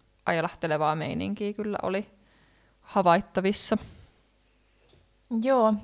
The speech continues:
Speaker 2: ja jotenkin jäänyt just mieleen se sellainen inhottava olo siitä,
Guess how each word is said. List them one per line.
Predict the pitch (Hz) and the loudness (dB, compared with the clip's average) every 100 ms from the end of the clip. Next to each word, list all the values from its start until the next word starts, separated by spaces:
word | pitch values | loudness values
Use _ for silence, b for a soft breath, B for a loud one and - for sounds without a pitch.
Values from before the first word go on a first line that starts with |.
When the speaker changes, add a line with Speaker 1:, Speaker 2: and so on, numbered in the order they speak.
| 220 | 2
Speaker 2:
ja | 226 | 6
jotenkin | 254 277 254 247 | 4 4 2 6
jäänyt | 233 226 | 6 6
just | 220 - | 2 2
mieleen | 247 254 220 180 185 | 4 6 6 4 2
se | |
sellainen | 180 190 185 190 190 - | 2 2 4 2 2 4
inhottava | 226 214 202 165 170 | 6 6 2 2 4
olo | 202 185 175 | 6 6 4
siitä, | 202 190 190 | 2 4 2